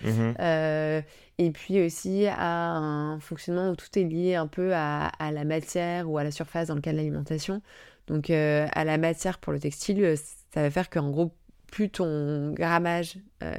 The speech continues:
Speaker 2: est épais. Donc, par exemple, si t'as un t-shirt qui est plus épais, il va être plus mal noté qu'un t-shirt fin, sauf que peut-être que le t-shirt fin, au bout de lavage, il va se déchirer, et le t-shirt épais, il va durer plus
Speaker 1: Coucou
Speaker 2: longtemps.
Speaker 1: Zadig et Voltaire.
Speaker 2: <laughs>
Speaker 1: Alors là, je le dis officiellement, les pires t-shirts ever à quatre-vingts euros.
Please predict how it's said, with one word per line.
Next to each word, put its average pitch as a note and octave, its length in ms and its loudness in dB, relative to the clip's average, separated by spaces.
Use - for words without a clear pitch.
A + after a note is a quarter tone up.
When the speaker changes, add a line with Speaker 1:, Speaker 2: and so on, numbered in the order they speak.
Speaker 2:
est E3 180 -4
épais. E3 280 2
Donc, - 160 -4
par D#3+ 80 -2
exemple, E3 140 -4
si - 80 -14
t'as D#3+ 80 -2
un D#3 40 -4
t-shirt - 260 -6
qui - 120 -4
est D3 40 -6
plus F3+ 280 0
épais, G3 320 4
il F3 60 0
va E3+ 60 8
être D3 100 0
plus - 160 -4
mal F#3+ 120 2
noté F#3 240 2
qu'un E3+ 200 -4
t-shirt D3 300 -8
fin, G#3 280 0
sauf F3+ 160 -4
que E3 60 -8
peut-être E3+ 200 -2
que E3 100 -2
le D3+ 200 0
t-shirt D3 320 -6
fin, F3+ 320 -4
au D#3+ 40 -2
bout D3+ 120 0
de D3+ 120 2
lavage, E3 340 2
il E3 80 -2
va D#3 80 0
se C#3+ 80 -2
déchirer, D#3 500 2
et F#3+ 60 4
le D3+ 80 -2
t-shirt C#3+ 260 -8
épais, E3 200 -2
il F3 40 0
va D#3 100 -2
durer D#3 200 -2
plus C#3+ 120 0
Speaker 1:
Coucou - 200 0
Speaker 2:
longtemps. B2+ 140 4
Speaker 1:
Zadig A2 340 2
et A2 80 6
Voltaire. G#2 520 2
Speaker 2:
<laughs> A#3 460 4
Speaker 1:
Alors A2+ 380 8
là, B2+ 140 10
je A2+ 100 2
le A2 140 8
dis A2 240 -2
officiellement, B2 800 4
les G#2+ 100 2
pires - 300 -2
t-shirts - 560 -2
ever A#2 420 4
à A2 80 6
quatre-vingts A2 580 2
euros. G#2+ 260 4